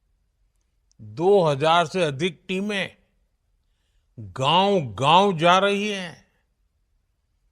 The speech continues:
ये टीमें देश के सात सौ से अधिक जिलों के करोड़ों किसानों तक पहुंचेगी।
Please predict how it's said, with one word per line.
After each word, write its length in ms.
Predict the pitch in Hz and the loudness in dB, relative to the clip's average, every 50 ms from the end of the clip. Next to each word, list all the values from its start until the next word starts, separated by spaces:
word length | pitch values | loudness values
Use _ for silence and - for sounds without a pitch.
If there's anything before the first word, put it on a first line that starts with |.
| _ _ _ | _ _ _
ये 180 | 123 131 156 160 | -8 -6 -6 -6
टीमें 920 | - - _ 170 175 190 196 202 202 180 135 120 113 113 139 180 - - _ _ _ _ _ _ _ _ _ _ _ _ _ _ _ _ _ _ _ _ _ _ _ _ _ _ _ _ _ _ _ _ 113 | -8 -10 _ -10 -8 -6 -6 -6 -4 -4 -4 -4 -6 -8 -10 -14 -20 -20 _ _ _ _ _ _ _ _ _ _ _ _ _ _ _ _ _ _ _ _ _ _ _ _ _ _ _ _ _ _ _ _ -20
देश 540 | 110 113 127 170 185 190 208 208 185 - | -14 -6 -2 2 4 6 6 4 2 -2
के 560 | - - - 226 233 240 240 240 240 233 - _ _ _ _ _ _ _ _ _ _ _ _ _ _ _ _ _ _ _ _ _ | -8 -10 -6 -4 -2 0 0 -2 -2 -6 -10 _ _ _ _ _ _ _ _ _ _ _ _ _ _ _ _ _ _ _ _ _
सात 560 | _ - - - - 170 180 190 202 190 - - | _ -20 -12 -4 0 4 4 6 4 4 0 -6
सौ 320 | - - 226 254 262 240 | -8 -2 0 0 0 -2
से 200 | - - 254 262 | -2 0 2 2
अधिक 480 | 240 175 175 143 160 226 214 180 143 107 | 2 2 0 -2 -2 -2 -4 -4 -6 -10
जिलों 480 | 95 110 143 175 196 214 226 233 240 226 | -10 -8 -6 -4 0 2 2 2 2 0
के 340 | 240 - 247 247 247 254 269 269 - _ _ _ _ _ _ _ _ _ _ _ _ _ _ _ _ _ _ _ _ _ _ - | -4 -6 -6 -4 -4 -4 -6 -10 -16 _ _ _ _ _ _ _ _ _ _ _ _ _ _ _ _ _ _ _ _ _ _ 2
करोड़ों 600 | 175 180 185 190 202 208 220 220 233 247 262 262 | 4 6 6 8 8 6 8 8 8 8 8 6
किसानों 640 | 254 - - 233 190 - - 175 180 185 190 202 214 214 | 4 0 -4 -6 -4 -4 -2 -2 -2 -2 0 -2 -2 -2
तक 280 | 208 247 247 208 - - | -2 -4 -6 -4 -6 -6
पहुंचेगी। 720 | 196 170 165 143 - 147 117 101 85 85 90 - _ | -6 -4 -4 -6 -8 -12 -12 -12 -16 -20 -20 -20 _